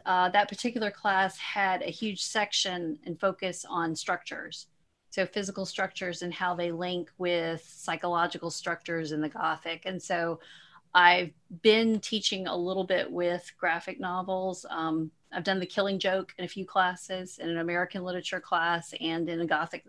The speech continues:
another Gothic studies class. And there's just been this kind of growing interest amongst the student body about, well, how do we, we read graphic novels, but how do we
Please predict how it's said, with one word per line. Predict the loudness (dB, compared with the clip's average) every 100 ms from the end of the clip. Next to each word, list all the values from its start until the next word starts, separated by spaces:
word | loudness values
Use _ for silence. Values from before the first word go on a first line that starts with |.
| -2
another | 0 2 2
Gothic | 2 2 -2 -10
studies | -6 -6 -6
class. | 0 2 2 -2
And | -6 -6 -8 -20 -20 -20 -20 -20 -20 2
there's | 8 8
just | 8 6 6
been | 6
this | 4 0
kind | 0 0
of | 4
growing | 4 4 0
interest | -2 -4 -4 -2
amongst | 0 -2 -4
the | -8
student | -4 -4 -2 0
body | 2 2 0 -2 -4 -8 _ _ _ 0
about, | 4 4 4 0 -8 -2
well, | -2
how | 4 4
do | 4
we, | 2 0 0
we | 0
read | 6 8 8 6 0
graphic | 4 4 2 -2
novels, | 0 0 0 -2 -4 -4
but | -4 -4 -6
how | -4 0
do | 0
we | 2 2 2 0